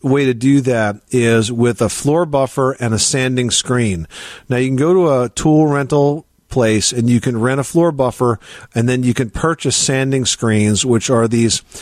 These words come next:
screens that are about, uh, eighteen inches in diameter. Looks kinda like window screen material, but it's abrasive.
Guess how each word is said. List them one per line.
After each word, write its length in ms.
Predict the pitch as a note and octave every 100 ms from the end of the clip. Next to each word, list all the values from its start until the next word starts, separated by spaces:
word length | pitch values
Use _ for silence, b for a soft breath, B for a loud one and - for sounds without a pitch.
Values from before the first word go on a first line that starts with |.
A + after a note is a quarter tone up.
| B B
screens 480 | B - A#3 A#3 F#3+
that 120 | E3+
are 100 | C#3+
about, 500 | C3 C3+ C3 A2+ -
uh, 160 | B2 B2
eighteen 340 | C3+ C#3 D#3 C#3+
inches 260 | C3 B2+
in 80 | C#3+
diameter. 640 | B2+ B2 B2+ B2 A#2 A2+ - B B
Looks 180 | E3 -
kinda 140 | - D#3+
like 160 | A#2+
window 320 | B2+ C#3+ D3
screen 360 | C3+ - D3+ C#3
material, 460 | C3+ - D3 C#3+ C3
but 100 | A#2+
it's 120 | -
abrasive. 640 | G2+ B2+ C3+ - E2 D2+